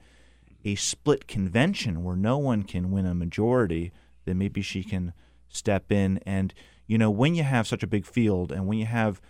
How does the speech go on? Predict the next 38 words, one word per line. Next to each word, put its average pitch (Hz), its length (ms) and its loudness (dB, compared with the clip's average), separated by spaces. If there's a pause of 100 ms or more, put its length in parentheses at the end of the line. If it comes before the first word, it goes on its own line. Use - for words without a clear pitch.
(540)
strong 151 500 2
candidates 127 520 0
from 95 200 -2
different 104 360 0
regions, 101 340 -2
Kamala 92 340 -4
Harris 92 340 -6
in 90 100 -6
California, 90 760 -4 (420)
uh, 87 340 -2 (200)
Kirsten 95 340 -4
Gillibrand 87 600 -2
in, 82 180 -4
uh, 80 140 -6
in 85 160 -6
New 87 100 -4
York, 107 380 0
and, 87 200 -6
you 82 80 -6
know, 85 140 -8 (440)
uh, 87 220 -2
Beto 90 220 -2
O'Rourke 95 400 -2
in 95 80 -4
Texas. 113 320 -4
I 107 40 -2
mean, 104 120 0
you 101 80 -2
have 107 160 -4
these 101 160 -4
kind 110 160 -4
of 92 180 -8
regional 131 300 0
personalities. 104 880 -4 (520)
If, - 540 0 (160)
you 110 80 -4
know, 104 160 0
if - 720 -4